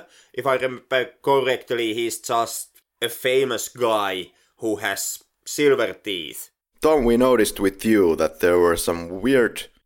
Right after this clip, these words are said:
Speaker 2: comments that Barbara Bach, or not so weird really, some weird comments from the People magazine in nineteen eighty-three that she had given.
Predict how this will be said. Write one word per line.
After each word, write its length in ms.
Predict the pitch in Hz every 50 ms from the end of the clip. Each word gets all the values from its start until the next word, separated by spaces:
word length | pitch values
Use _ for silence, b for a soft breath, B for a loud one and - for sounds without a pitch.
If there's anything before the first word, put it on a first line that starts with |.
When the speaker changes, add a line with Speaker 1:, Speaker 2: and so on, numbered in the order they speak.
| _ _ -
Speaker 2:
comments 440 | 147 156 143 110 92 80 - - -
that 260 | - 76 - - -
Barbara 480 | 98 95 87 80 - 80 73 69 76
Bach, 420 | 78 - 82 80 80 80 67 67 - B B B B B -
or 200 | - 82 82 85
not 180 | 82 82 - -
so 220 | - - 78 76
weird 360 | 71 - 76 78 76 - -
really, 280 | - 57 65 71 67 - - - _ _
some 260 | - - 117 110 107 107
weird 280 | 135 156 147 - -
comments 340 | - 123 117 107 92 85 -
from 200 | - 92 87 85
the 100 | 85 85
People 380 | - - 104 98 - 87 80 73
magazine 600 | 76 76 69 - 76 - - - 80 78 76 -
in 400 | - 80 80 78 73 71 - _ _ _ - _ _ - - _ -
nineteen 420 | 101 104 101 95 - - 85 85
eighty-three 600 | 85 82 80 78 - - - 90 87 78 69 60
that 440 | 62 67 62 - _ _ - - - -
she 220 | - - 82 78
had 280 | 87 78 73 - _ -
given. 360 | - 80 76 67 65 - -